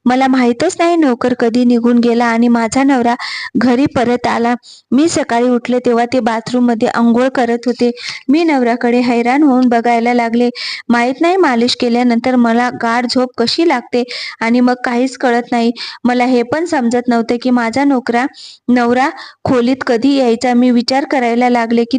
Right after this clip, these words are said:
त्या नोकराच्या मालिशमध्ये अशी काय जादू आहे की नवरा यायच्या अगोदर गाढ झोपून जात होते आणि सकाळी उठल्यावर माझं डोकं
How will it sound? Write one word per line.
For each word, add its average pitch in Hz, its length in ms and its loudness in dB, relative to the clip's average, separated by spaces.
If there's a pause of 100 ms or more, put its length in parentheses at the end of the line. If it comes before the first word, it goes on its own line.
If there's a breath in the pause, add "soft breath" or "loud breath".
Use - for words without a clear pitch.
त्या 277 140 2 (360 loud breath)
नोकराच्या 302 560 0
मालिशमध्ये 247 680 0
अशी 254 340 0
काय 294 280 2
जादू 247 300 0
आहे 240 280 0
की 262 100 2
नवरा 247 320 2 (380 loud breath)
यायच्या 240 440 0
अगोदर 240 440 0
गाढ 240 260 0
झोपून 247 400 0
जात 247 300 0
होते 247 260 2 (380 loud breath)
आणि 247 220 2
सकाळी 247 440 -2
उठल्यावर 247 500 0
माझं 240 380 0
डोकं 247 280 -4